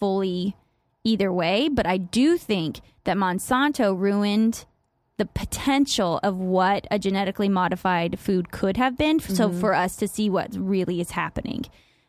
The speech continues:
Speaker 1: because they're selfish a-holes that just wanna continue using Roundup versus, like, "Hey, let's try to find something else that's, like, beneficial to
Speaker 2: Right.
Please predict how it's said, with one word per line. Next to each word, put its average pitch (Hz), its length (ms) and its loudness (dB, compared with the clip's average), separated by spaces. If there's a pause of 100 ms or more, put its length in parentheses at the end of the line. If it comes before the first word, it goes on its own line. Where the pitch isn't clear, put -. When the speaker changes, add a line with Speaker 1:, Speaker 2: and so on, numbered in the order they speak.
Speaker 1:
because 202 920 0 (380)
they're 226 560 2
selfish 214 720 0 (200)
a-holes 208 640 0
that 165 120 0
just 190 280 -2
wanna 196 140 0
continue 202 440 2
using 190 380 0
Roundup 180 600 0
versus, 185 300 -2
like, 175 160 -2
"Hey, 254 220 0
let's 233 280 -2
try 269 200 0
to 262 100 2
find 226 320 2
something 190 380 0
else 233 240 2
that's, - 240 -2
like, 170 180 -4
beneficial 170 680 -2
to - 120 -4
Speaker 2:
Right. 180 60 2